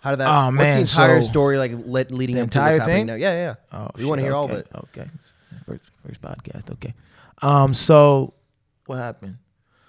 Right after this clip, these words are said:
Speaker 2: When I was eleven year old, eleven years old, I found the law of attraction.
Speaker 1: Okay, what's that?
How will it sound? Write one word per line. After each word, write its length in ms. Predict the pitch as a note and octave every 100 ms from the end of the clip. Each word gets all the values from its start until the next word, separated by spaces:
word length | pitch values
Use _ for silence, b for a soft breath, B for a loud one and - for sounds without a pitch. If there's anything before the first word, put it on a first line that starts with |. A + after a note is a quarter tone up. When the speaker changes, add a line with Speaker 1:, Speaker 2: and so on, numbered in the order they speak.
| _
Speaker 2:
When 80 | A#2
I 60 | C#3+
was 100 | C#3+
eleven 340 | C#3 D#3+ D#3+
year 220 | D#3 C#3+
old, 180 | C#3+ C#3+ C3
eleven 260 | C3 C#3+
years 220 | D#3 D3+
old, 320 | C3 B2+ B2 A#2+
I 80 |
found 260 | A2 B2 A#2
the 40 |
law 180 | G#2+ A2
of 60 | G#2
attraction. 480 | G2 G2+ F#2 F#2 F#2+ _ _ _ -
Speaker 1:
Okay, 240 | A#2+ A2+ A#2+ -
what's 180 | A#2 -
that? 200 | G#2+